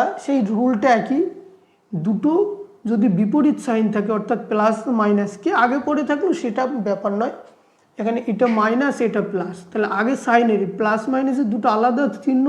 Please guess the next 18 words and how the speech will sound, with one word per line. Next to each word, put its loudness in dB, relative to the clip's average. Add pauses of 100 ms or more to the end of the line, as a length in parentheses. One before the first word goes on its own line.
হলে 2 (460)
সবসময় 0
মাইনাস 2
হবে। -8 (1300)
এটাও 4 (1120)
আলাদা 4 (100)
চিহ্ন 4 (140)
আছে, -2 (380)
তাই -6
এটাও -2 (100)
মাইনাস -2
হবে। -8 (1200)
কিন্তু 4 (380)
এই 6 (100)
দুটো 4 (680)
একই 2
সাইন, -2 (120)
মাইনাস 0